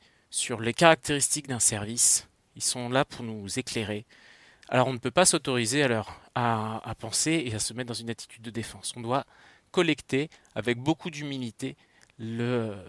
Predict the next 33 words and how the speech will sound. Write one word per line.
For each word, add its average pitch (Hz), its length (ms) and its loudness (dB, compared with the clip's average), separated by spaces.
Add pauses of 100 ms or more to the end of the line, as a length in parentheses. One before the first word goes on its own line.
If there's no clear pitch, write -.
(140)
le 131 180 -8
contenu 139 400 -10
de 127 120 -6
leurs 120 160 -4
propos. - 340 -14 (1300)
Donc, 190 460 6 (180)
si - 200 2
je 139 80 -2
reviens 123 300 2
sur - 180 2
l'exercice 127 480 4
qui, 113 260 0
euh, 107 100 2
qui - 160 -8
correspond 117 440 -2
à 110 60 -2
ça, 202 200 6 (540)
eh 139 100 6
ben, 180 240 8 (380)
c'est - 260 10
de, 139 280 2
de 120 100 -6
travailler 151 500 6
sur 110 420 2 (440)
l'artefact - 840 0 (480)
dans 113 160 -6
un 117 60 -2
premier 113 320 -2
temps, 208 240 0 (720)
et 135 60 12
être 147 340 8
sûr, 294 360 6 (800)
s'assurer, 131 560 -2